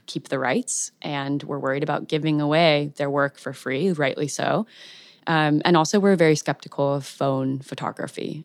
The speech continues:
Like, they sort of looked down on it. Um, and so the, the earliest users were designers, many of whom found, we found, or Kevin, the, the founder, um, reached out to on Dribbble, which is a community where designers share their work and want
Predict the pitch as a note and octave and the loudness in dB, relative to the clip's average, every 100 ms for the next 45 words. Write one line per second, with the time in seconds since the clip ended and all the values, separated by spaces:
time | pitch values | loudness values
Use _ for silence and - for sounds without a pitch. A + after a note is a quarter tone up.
0 | - C#3+ C#3 _ C#3+ C#3 - D3 C#3+ C3+ | -8 -6 -6 _ -4 -4 -4 -4 -4 -6
1 | - C#3+ C3 - - B2 B2+ E2 - - | -10 -12 -6 -6 -2 -2 -2 -4 -6 -12
2 | - - - - - - D3 C#3 C3+ C3+ | -20 -20 -20 -20 -20 -2 0 2 0 -2
3 | - F3 F#3 D#3+ - F#3 E3 D#3 E3+ - | 0 4 4 4 0 2 2 2 2 6
4 | F3+ F#3 D#3+ - C#3 C3 C#3 C#3+ - C3+ | 6 8 6 2 -4 -2 -4 -4 -4 -4
5 | C3+ C#3 C#3+ C#3+ D3+ C3+ C#3+ - - - | -4 -4 -2 2 4 2 0 -4 -8 -8
6 | - D3+ D#3+ E3+ D#3 D#3 D3+ D3 - C#3 | -2 2 4 4 2 2 4 2 0 0
7 | C#3 C#3 C#3 - D3 - C#3 C#3+ D3 D3 | 2 0 0 -2 -2 2 2 4 4 2
8 | - D3 C#3+ C#3 C#3+ C#3+ - _ D3 C#3 | -6 -2 0 2 2 0 -8 _ -6 -2
9 | C#3+ C#3 C#3 D3 - - - _ C#3 C#3 | 0 0 -2 -4 -10 -20 -20 _ -2 2
10 | D3+ D3+ E3 C#3 - D3+ C#3+ C#3+ D#3+ D#3+ | 2 4 2 0 0 0 0 0 2 2
11 | C#3 C3 D3 - C#3+ C#3+ - D3+ D3 C#3 | 2 0 -2 -6 -6 -6 2 4 6 4
12 | C3+ C3+ C3+ C3+ C3+ D3 C#3+ C3 C3+ C3+ | 0 -2 -2 -2 -2 -2 -2 -2 -2 -4
13 | - - C3+ C3 B2+ C3 - - - B2 | -4 0 2 0 -2 -6 -4 -4 0 0
14 | - - - C#3 C#3+ - - D#3 | 0 -12 -10 -4 -4 -4 -2 -2